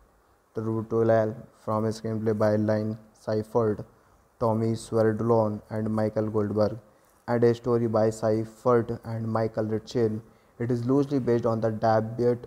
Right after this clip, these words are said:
of the Jamaican national bobsled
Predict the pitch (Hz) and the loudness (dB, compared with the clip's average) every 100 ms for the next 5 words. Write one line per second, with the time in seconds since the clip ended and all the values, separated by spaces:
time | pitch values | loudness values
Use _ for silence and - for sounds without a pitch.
0 | - 104 107 - 120 123 127 117 120 120 | -8 -4 -4 -4 -6 -4 -6 -4 -4 -6
1 | - 131 113 113 - _ _ 120 120 117 | -4 -4 -2 -6 -10 _ _ -2 2 2
2 | - 127 120 110 107 - 117 117 | 2 -2 0 -2 -2 -4 0 0